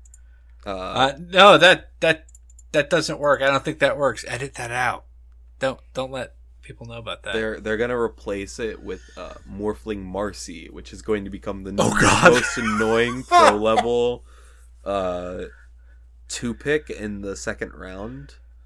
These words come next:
Speaker 1: Like, if they, if the enemy picks any melee laner, Marcy gets a free lane, or Morphling gets to, like, not be as scared.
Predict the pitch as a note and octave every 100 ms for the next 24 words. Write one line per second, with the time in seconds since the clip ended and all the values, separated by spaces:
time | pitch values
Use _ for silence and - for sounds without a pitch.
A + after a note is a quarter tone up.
0 | - - - G#2+ G2+ - - - - -
1 | - - - - - - A2+ - G#2+ G#2+
2 | G#2+ - A2+ - A2 A2 G#2+ A2+ - A#2+
3 | B2 C3+ - B2 - - - - A2 A#2
4 | B2+ A2+ G#2+ G#2 G2 F#2+ F#2+ F#2 F#2 F#2
5 | G2+ - - - - - - - - -
6 | - G#2 G#2+ A2+ A2+ - A2+ G2+ G2 -
7 | G2+ G#2+ G2 G2 F#2+ F#2+ F#2+ - - A2
8 | G2+ G2 G2 - G2+ F#2 F#2 F#2 - -
9 | - F#2+ F2 - - - - - - -
10 | - - F#2 - G2 F#2+ - - D#2 -
11 | - - - - -